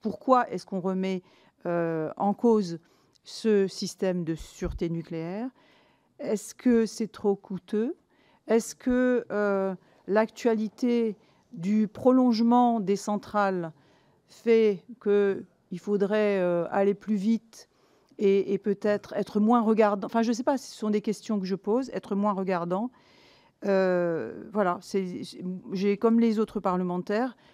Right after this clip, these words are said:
le questionnement à ce sujet-là. Je ne comprends pas. Euh, et dites-moi peut-être,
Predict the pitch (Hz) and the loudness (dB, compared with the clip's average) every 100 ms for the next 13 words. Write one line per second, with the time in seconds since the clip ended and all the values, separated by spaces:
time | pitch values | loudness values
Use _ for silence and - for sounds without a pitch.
0 | _ 202 208 233 - 208 202 208 214 214 | _ -6 -2 -2 0 0 0 -2 -2 -6
1 | - 202 190 180 180 226 _ _ - 202 | -8 -8 -6 -4 -4 -4 _ _ -8 -6
2 | 190 226 - 214 - 190 254 - _ _ | -2 -4 -2 -4 -2 -4 -4 -12 _ _
3 | _ _ _ - 180 175 170 170 - _ | _ _ _ -10 -6 -6 -6 -10 -14 _
4 | 214 214 - 170 165 208 208 214 220 220 | 0 0 -4 -14 -10 -8 -4 0 0 -2
5 | - 226 254 - | -6 -6 -6 -12